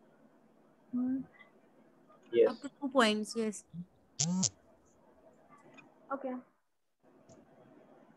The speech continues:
Speaker 2: So the actual real number is three zero point six six nine six seven, and that's it.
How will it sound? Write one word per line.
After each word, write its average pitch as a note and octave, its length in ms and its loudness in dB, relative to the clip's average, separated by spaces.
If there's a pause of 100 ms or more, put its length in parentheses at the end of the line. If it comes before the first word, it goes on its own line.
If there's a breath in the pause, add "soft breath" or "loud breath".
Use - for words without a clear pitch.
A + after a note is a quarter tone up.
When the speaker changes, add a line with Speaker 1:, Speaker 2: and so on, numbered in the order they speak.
(440)
Speaker 2:
So C#3+ 80 6
the C#3+ 160 8
actual C3+ 360 8
real B2 280 10
number C3 300 10
is C#3+ 220 4 (400)
three C3 180 2
zero C3 280 8
point C#3 300 8
six - 260 0
six - 360 -2 (160)
nine A#2+ 320 8
six - 260 -4
seven, G2+ 320 8 (340)
and A2+ 140 4
that's G#2+ 200 2
it. - 100 -8